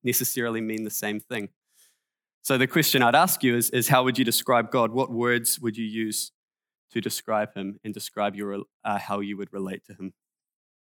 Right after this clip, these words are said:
Um, the question that this text deals with is a, uh, picture of God's character. A-,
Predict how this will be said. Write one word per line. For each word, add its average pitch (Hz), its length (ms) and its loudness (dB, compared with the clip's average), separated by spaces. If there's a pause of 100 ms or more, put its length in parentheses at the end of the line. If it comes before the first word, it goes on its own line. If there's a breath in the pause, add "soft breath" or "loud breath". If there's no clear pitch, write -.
(880)
Um, 107 160 0
the 120 80 0
question 127 420 2
that 107 140 -2
this - 200 0
text - 480 -6
deals 123 320 0
with 104 300 -6
is 107 160 -8
a, 101 100 -6 (460)
uh, 104 200 -2 (100)
picture - 360 -4
of 101 280 -8
God's 110 300 -6
character. - 520 -10 (760)
A-, 101 140 -4